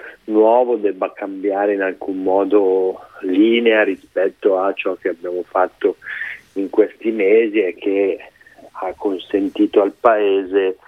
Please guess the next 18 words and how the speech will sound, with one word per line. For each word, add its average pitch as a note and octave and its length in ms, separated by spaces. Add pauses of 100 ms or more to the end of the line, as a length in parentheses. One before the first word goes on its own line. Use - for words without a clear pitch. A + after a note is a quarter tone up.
(640)
di G2+ 180
tenere A2+ 420
aperta A2 520
gran G#2+ 340
parte A2 460
della G2+ 240
propria A2+ 760
attività A2+ 540
produttiva, G#2+ 920
ma F2+ 340 (640)
allo F#2+ 240
stesso - 520
tempo F#2+ 920
mantenere F#2 720
restrizioni G2+ 1120 (480)
che - 120
hanno F#2+ 220
consentito G#2+ 1300